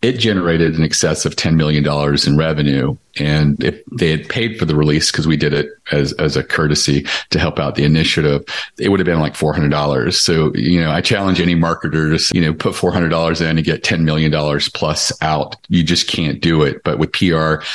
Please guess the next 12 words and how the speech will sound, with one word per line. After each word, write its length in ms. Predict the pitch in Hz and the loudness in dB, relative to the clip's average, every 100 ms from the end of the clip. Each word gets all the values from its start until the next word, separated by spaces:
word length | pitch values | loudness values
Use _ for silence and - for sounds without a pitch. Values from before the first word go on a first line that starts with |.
| - - | -8 -4
there 140 | 87 | -2
is 360 | 101 90 90 - | 2 2 2 0
that 180 | 80 | 0
ability 440 | 76 76 76 76 76 | 0 2 2 2 2
with 160 | 73 | 0
leverage. 640 | 76 76 78 69 65 - - | 0 0 0 -2 -2 -2 -2
Now, 120 | 78 | 0
that's 200 | 78 - | -2 0
an 60 | 73 | 0
extreme 440 | - - 127 123 | 0 0 0 2
example, 520 | 85 80 78 76 78 | 0 0 0 0 -2
but 240 | 73 80 | 0 -2